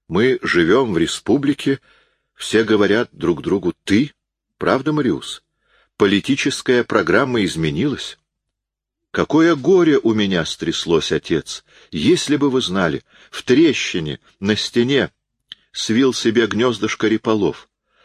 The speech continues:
а противная кошка съела его. Бедная моя хорошенькая птичка. Она высовывала головку из гнезда и глядела на меня.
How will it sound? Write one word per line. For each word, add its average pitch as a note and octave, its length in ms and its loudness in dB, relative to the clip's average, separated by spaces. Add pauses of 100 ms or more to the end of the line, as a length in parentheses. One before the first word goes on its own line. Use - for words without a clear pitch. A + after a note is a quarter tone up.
(160)
а F#2 120 0
противная B2 520 0
кошка B2 560 0 (680)
съела F2+ 540 -2
его. D2 400 -6 (720)
Бедная B2 540 0
моя F#2+ 240 2
хорошенькая G#2 720 0
птичка. - 560 -8 (760)
Она A2+ 260 2
высовывала A2 680 2
головку G#2 520 0
из F#2 120 0
гнезда F#2 480 0
и G#2 60 2
глядела F#2+ 500 0
на E2+ 100 -4
меня. D#2+ 340 -4